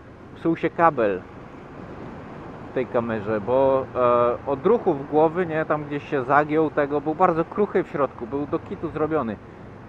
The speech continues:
I chyba pięć razy mi kabel wymieniali. Bo ja reklamowałem tą kamerę, bo za-, y,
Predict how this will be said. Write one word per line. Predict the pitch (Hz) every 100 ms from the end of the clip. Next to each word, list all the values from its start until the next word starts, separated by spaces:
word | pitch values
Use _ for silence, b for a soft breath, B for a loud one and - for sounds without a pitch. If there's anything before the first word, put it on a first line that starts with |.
| - - - - - -
I | 151 156
chyba | 151 170 165
pięć | - 226 196
razy | 214 208 190
mi | 196 196
kabel | 220 202 175
wymieniali. | 139 135 127 117 101 98 101 - - - - -
Bo | 147 156
ja | 165
reklamowałem | 165 - 175 175 202 185
tą | 151 147
kamerę, | 147 143 151 156
bo | 165
za-, |
y, | 160